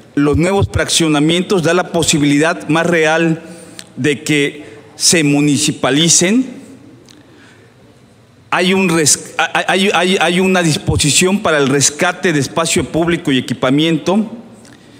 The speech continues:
Y como ya se dijo, se determinan estándares mínimos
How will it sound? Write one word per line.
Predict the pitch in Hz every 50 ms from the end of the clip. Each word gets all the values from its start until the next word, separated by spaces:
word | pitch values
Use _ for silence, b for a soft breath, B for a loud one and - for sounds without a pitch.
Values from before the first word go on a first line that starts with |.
| B B B B B B B B - -
Y | - 170 175 165 165 165 - -
como | - 160 156 160
ya | 160 175 202
se | 202 - 214
dijo, | 196 202 202 202 - 208
se | 190 - - 170
determinan | 160 147 - - 165 165 185 202 214 214 208 185
estándares | 160 143 - - 190 202 208 202 190 180 156 135 147
mínimos | 160 170 196 220 226 220 226 220 220 220 233 240 233 - - -